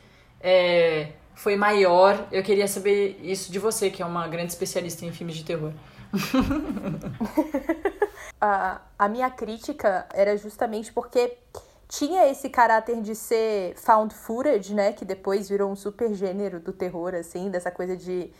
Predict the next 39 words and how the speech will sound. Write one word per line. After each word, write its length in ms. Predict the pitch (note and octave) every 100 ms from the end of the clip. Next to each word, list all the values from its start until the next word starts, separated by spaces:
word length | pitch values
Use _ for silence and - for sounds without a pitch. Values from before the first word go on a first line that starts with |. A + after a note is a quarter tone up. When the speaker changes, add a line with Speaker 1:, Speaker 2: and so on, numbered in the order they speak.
| - - _
Speaker 2:
de 120 | F3+
uma 200 | G3+ G3
câmera 640 | G3 - G3+ A3 G#3+ G3 F#3
que 560 | F#3+ G3 F#3 E3+ D#3 E3 _ _ _
foi 180 | - A3
encontrada 800 | G#3 A3 G3+ G3 G3+ G3+ G#3 F#3
e 100 | F#3+
filmou. 320 | - G3 G3
Uma 160 | F4 A4+
coisa 220 | A4+ G4
meio, 260 | F4+ F#4+ D#4+
né, 200 | D4+ A#3+
a 40 |
gente 180 | A3 A3
já 100 | B3
teve 200 | C4 B3
lá 160 | A3 B3+
em 80 |
Bruxa 280 | E4 D#4 D#4+
de 80 | C#4
Blair, 320 | D4+ A3+ G#3
bem 480 | F#3+ G3+ A#3 C#4+ C#4
antes, 320 | G#3 F3+ -
mas, 420 | G3 F#3+ G3 - -
é, 340 | G#3 G3+ F#3+ G3 - -
depois 360 | G#3+ A3 A#3+ B3
que 80 |
teve 200 | D4+ B3+ A3+
Atividade 380 | A3+ G3+ G3+
Paranormal, 540 | - G#3 G3 G3 G#3 A3+
saiu 340 | - G#3 G#3+
uma 580 | B3 A#3+ B3+ G#3 G#3+ A#3+
enxurrada 680 | B3 - C#4 A#3+ A3+ B3+ C4+
de 140 | A3+
filmes 400 | - A#3 A3+ A#3
com 180 | - A#3+
esse 240 | A3+ -
mesmo, 880 | A#3 G#3+ A3+ G#3 A#3+ A#3 A3 G3+ F#3+ - - - - - _ _
é, 720 | - G3 F#3+ F3+ E3+ D#3+ D#3